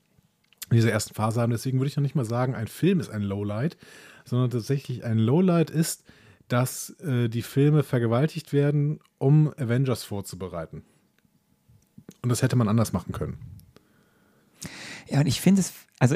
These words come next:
Speaker 2: ich, wir haben darüber gesprochen, dass ja auch das ein bisschen dem, ähm, Jon Favreau auf den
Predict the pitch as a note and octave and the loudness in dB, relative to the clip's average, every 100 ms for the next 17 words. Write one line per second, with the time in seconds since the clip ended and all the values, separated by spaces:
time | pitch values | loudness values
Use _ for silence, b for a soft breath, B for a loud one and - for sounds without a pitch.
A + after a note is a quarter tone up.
0 | - - C3 - D3 C3 F#3 G3 E3 B2+ | 0 -8 -10 -2 4 6 8 8 8 4
1 | - A2 G#2 A#2+ B2 - _ - _ _ | 2 4 4 4 0 -6 _ -20 _ _
2 | _ - - C3+ B2+ - C3 A#2 A2 - | _ -2 6 6 6 2 4 6 4 2
3 | A#2+ A2+ - - A#2+ G2 C3 C3 - A#2 | 2 2 -2 -4 -2 4 4 4 2 2
4 | G#2+ G#2 G2+ G2+ - G2+ F#2 F#2 F2+ G#2+ | 4 2 2 -2 -2 -2 -2 -2 -8 -10
5 | - A2+ G2+ - A2+ G#2 G#2 F#2+ F#2+ G2 | -2 0 2 2 2 2 -2 -2 -4 -6